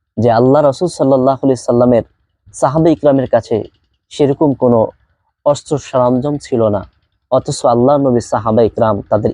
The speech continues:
ঈমান ছিল, আর ঈমানের পাওয়ারের কারণে রোজা রেখে তারা বদরের প্রান্তরে গিয়েছেন। আর ওই দিন আসমান থেকে আল্লাহ পাক ফেরেশতা পাঠিয়েছেন। কাফেররা তাদের চোখে দেখেছেন যে তাদের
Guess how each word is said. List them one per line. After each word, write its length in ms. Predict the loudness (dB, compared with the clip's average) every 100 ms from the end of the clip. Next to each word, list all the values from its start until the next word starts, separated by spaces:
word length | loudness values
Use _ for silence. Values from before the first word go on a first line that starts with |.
| 0
ঈমান 340 | 2 2 0
ছিল, 260 | -2 -4 -6 -8 _ _ _ _ -4
আর 140 | -2 0
ঈমানের 460 | 0 2 4 2 2
পাওয়ারের 440 | 2 2 2 0
কারণে 460 | 0 0 0 -2 0
রোজা 460 | 0 2 2 2
রেখে 400 | 0 -4 _ -12 -12 _ _ _ _ _ -4
তারা 160 | -2
বদরের 400 | 0 0 2 0
প্রান্তরে 440 | 0 -6 -4 -6 -4
গিয়েছেন। 460 | -4 -4 -4 -6 -8 _ _ _ _ _
আর 280 | 0 0 -2 -8 _ _ 0
ওই 160 | 0
দিন 240 | 2 0 0 -4
আসমান 420 | -6 -2 -2 -2
থেকে 440 | -4 -6 -2 -4 -6 _ -4
আল্লাহ 220 | 0 0
পাক 180 | -2 -6 -4
ফেরেশতা 380 | -4 -4 -6
পাঠিয়েছেন। 580 | -6 -6 -4 -6 -4 -6 -8 _ _ _
কাফেররা 520 | -4 -2 0 0 -2 -6 _ -4
তাদের 260 | 0 0 0
চোখে 400 | -4 -2 -2 -2 _ _ -2
দেখেছেন 500 | -2 -2 -2 0 2
যে 100 | 0
তাদের 400 | 0 0 2